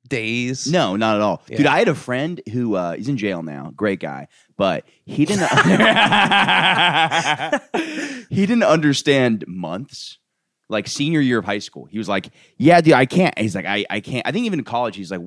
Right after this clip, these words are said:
Speaker 2: "Is it Mar-, March comes after
Speaker 1: Yeah.
Speaker 2: April, right?" And I was like, "Dude, this is insane. Like, what day did you miss
Speaker 1: <laughs> Yeah.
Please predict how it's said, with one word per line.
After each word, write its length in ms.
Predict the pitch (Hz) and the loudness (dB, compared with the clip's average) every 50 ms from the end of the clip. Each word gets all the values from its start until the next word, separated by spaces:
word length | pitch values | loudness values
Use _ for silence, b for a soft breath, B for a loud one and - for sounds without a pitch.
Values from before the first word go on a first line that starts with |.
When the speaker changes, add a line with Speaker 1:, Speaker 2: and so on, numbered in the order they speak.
| - _ | -12 _
Speaker 2:
"Is 140 | 110 107 147 | -12 -10 -10
it 120 | 202 - - _ _ _ _ _ _ _ _ | -12 -12 -14 _ _ _ _ _ _ _ _
Mar-, 260 | 101 107 107 107 110 - | -8 -4 -2 -2 -2 -2
March 280 | 104 120 143 180 180 - | -2 0 0 0 -2 -2
comes 220 | - 165 131 95 - - _ | -4 -4 -4 -4 -6 -10 _
after 760 | 90 101 113 117 - - - 107 92 85 78 69 65 58 - _ _ _ _ _ _ _ _ _ | -4 -2 -2 -2 -4 -4 -4 -2 -2 -2 -4 -6 -8 -12 -16 _ _ _ _ _ _ _ _ _
Speaker 1:
Yeah. 280 | 139 143 143 135 - 117 | -6 -6 -6 -4 -2 0
Speaker 2:
April, 320 | 147 160 - - 90 67 62 | 0 0 0 -2 -4 -4 -2
right?" 340 | 80 85 92 117 151 - - _ _ _ _ - | -2 -2 0 -2 -2 -4 -8 _ _ _ _ -2
And 80 | 127 | -2
I 20 | 135 | -2
was 100 | 127 120 | 0 0
like, 240 | 123 107 - - - _ _ | -4 -6 -6 -12 -20 _ _
"Dude, 120 | 135 127 | -4 -2
this 160 | 139 170 180 | -2 -2 -2
is 160 | 214 170 127 | -2 -4 -4
insane. 560 | 120 98 78 - - - 135 120 92 76 73 - _ _ _ _ _ | -6 -6 -6 -6 -4 -4 -4 -4 -4 -8 -12 -16 _ _ _ _ _
Like, 100 | 131 127 | -6 -2
what 260 | 120 131 - - 170 | 2 2 2 2 4
day 260 | 131 147 143 160 170 175 | 4 6 8 8 8 6
did 140 | 151 139 | 4 2
you 140 | 117 135 127 | 4 4 4
miss 560 | 107 104 104 101 123 302 285 - - 269 - - | 6 4 2 2 2 2 0 0 -2 -2 -2 -2
Speaker 1:
<laughs> 0 | |
Yeah. 220 | - - _ 190 | -6 -4 _ -8